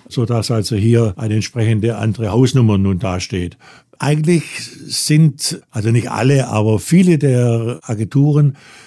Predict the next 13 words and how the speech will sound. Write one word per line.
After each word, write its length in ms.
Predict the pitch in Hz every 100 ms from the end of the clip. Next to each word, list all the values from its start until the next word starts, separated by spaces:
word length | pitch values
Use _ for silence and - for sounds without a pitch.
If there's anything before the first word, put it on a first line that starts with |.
| _
die 480 | 131 120 117 135 120
im 160 | 113 98
Ranking 320 | 127 117 117
vertreten 480 | 113 104 117 123 131
sind, 360 | 131 123 117
fast 420 | - - 254 -
immer 180 | - 120
mit 140 | 123 120
dabei. 320 | 95 98 92
Das 160 | 92
ist 180 | 113 107
also 240 | 113 101 113
ein 460 | 104 104 101 90